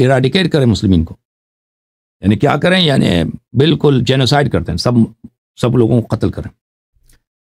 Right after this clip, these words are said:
तो उन्होंने अपने दुश्मनों की बेटियों से शादी फरमाई है रसूलुल्लाह सल्लल्लाहु अलैहि वसल्लम, क्योंकि उनकी पोजीशन के बहुत सख्त, आप, आप समझते हैं ना, ऐसे आपके जहन में होगा कि वो तो भाई राहत में थे, आराम थे, नहीं।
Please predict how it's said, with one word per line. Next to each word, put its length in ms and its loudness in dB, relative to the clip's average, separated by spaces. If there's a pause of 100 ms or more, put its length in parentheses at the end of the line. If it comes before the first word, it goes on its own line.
तो 80 2
उन्होंने 240 4
अपने 160 2
दुश्मनों 460 4
की 60 2
बेटियों 320 2
से 100 0
शादी 300 -2
फरमाई 320 -6
है 140 -14 (160)
रसूलुल्लाह 400 0
सल्लल्लाहु 440 -4
अलैहि 240 -6
वसल्लम, 320 -18 (600)
क्योंकि 180 4
उनकी 220 2
पोजीशन 480 2
के 120 0 (120)
बहुत 260 0
सख्त, 280 -4 (120)
आप, 180 0
आप 120 -2
समझते 280 0
हैं 60 4
ना, 80 4 (180)
ऐसे 320 0 (140)
आपके 220 0
जहन 200 2
में 100 4
होगा 200 0
कि 120 -2
वो 120 2
तो 120 -2
भाई 280 2
राहत 420 0
में 140 2
थे, 140 -6
आराम 440 0
थे, 100 0
नहीं। 320 4